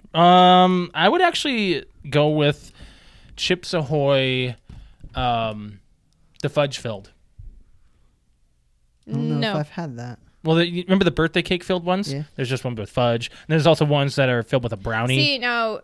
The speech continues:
Speaker 3: all right, if
Speaker 2: I
Speaker 3: you're
Speaker 2: have
Speaker 3: gonna
Speaker 2: had
Speaker 3: go Chips
Speaker 2: those.
Speaker 3: Ahoy versus Oreo, I mean, I'm probably still gonna pick Oreo, but are you talking about the soft ones or the hard
Speaker 2: Just
Speaker 3: ones?
Speaker 2: the blue bag.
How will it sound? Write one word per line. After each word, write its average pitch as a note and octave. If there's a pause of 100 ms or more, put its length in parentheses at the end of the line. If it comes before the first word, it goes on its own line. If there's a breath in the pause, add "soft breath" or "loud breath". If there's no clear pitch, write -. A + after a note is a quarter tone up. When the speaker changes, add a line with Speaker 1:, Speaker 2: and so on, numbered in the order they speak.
Speaker 3:
all C4
right, G#3+
if -
Speaker 2:
I -
Speaker 3:
you're -
Speaker 2:
have F3
Speaker 3:
gonna E3+
Speaker 2:
had F#3
Speaker 3:
go C3+
Chips B2+
Speaker 2:
those. B3
Speaker 3:
Ahoy A#3
versus G#3+
Oreo, F#3+
I E3+
mean, G#3
I'm E3+
probably G3
still G3
gonna F3
pick F#3+
Oreo, F#3
but F#3+
are F#3
you A#3
talking A3+
about G3
the G3+
soft - (260)
ones C#4+
or G#3+
the G#3
hard G3
Speaker 2:
Just C3
Speaker 3:
ones? B2+
Speaker 2:
the C#3+
blue C#3
bag. B2+